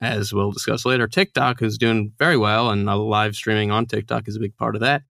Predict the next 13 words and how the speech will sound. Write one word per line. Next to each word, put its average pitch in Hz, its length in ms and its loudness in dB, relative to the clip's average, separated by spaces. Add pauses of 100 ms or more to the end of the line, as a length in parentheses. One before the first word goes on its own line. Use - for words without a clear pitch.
I 104 60 -2
think 117 180 0
this - 160 -4
is 117 160 -4
probably 127 360 0
a 135 40 -2
good 139 160 2
move, 151 260 2
although, 139 520 2
uh, 135 340 0 (380)
Meta 160 340 4
has 151 220 2
failed 135 500 2